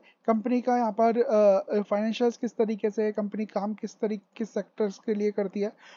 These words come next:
वो सब कुछ एक आइडिया लगता हुआ नजर आएगा। But before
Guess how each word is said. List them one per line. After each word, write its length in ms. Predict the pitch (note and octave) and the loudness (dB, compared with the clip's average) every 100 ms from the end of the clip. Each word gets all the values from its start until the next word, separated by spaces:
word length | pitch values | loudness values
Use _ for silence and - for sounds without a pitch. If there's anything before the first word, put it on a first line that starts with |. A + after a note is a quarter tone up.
| _ | _
वो 80 | D#4 | 0
सब 180 | D#4 D4+ | 2 2
कुछ 180 | D4+ D4 | 2 2
एक 120 | C#4 | 4
आइडिया 260 | B3+ A#3 A#3+ | 4 6 4
लगता 280 | A3 - G#3+ | 4 2 2
हुआ 180 | G#3 | 4
नजर 280 | G3+ G3 G3+ | 2 0 2
आएगा। 260 | G3+ G3+ A#3 - - _ | 2 2 -2 -8 -20 _
But 140 | A3 G#3 | 2 2
before 260 | A#3 C4+ | 6 6